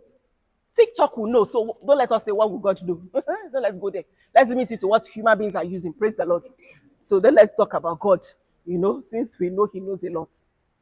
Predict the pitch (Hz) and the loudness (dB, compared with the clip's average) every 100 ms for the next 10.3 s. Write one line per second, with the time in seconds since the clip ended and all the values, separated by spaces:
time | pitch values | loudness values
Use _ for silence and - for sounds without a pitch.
0 | _ _ 214 269 226 - 370 440 415 220 | _ _ 0 2 2 4 4 4 2 2
1 | 226 262 294 359 302 254 247 202 208 170 | 2 6 8 8 8 6 2 6 6 4
2 | - _ _ _ _ _ _ - 214 320 | -6 _ _ _ _ _ _ -6 2 2
3 | - - 190 - 190 190 175 240 233 208 | 2 0 2 6 6 6 2 4 2 0
4 | 208 196 175 156 _ _ _ _ - 214 | -4 -2 -4 -6 _ _ _ _ -8 -6
5 | 226 220 190 320 359 403 240 180 233 233 | -2 -2 2 0 2 -2 -2 -2 -6 -6
6 | - 180 160 151 190 175 156 160 _ _ | -12 -10 -10 -8 -6 -6 -8 -14 _ _
7 | _ _ _ _ _ _ _ _ _ _ | _ _ _ _ _ _ _ _ _ _
8 | _ _ _ _ 190 196 202 165 151 151 | _ _ _ _ 0 0 0 -4 -8 -18
9 | _ _ _ _ _ _ _ _ _ _ | _ _ _ _ _ _ _ _ _ _
10 | 185 208 | -4 -2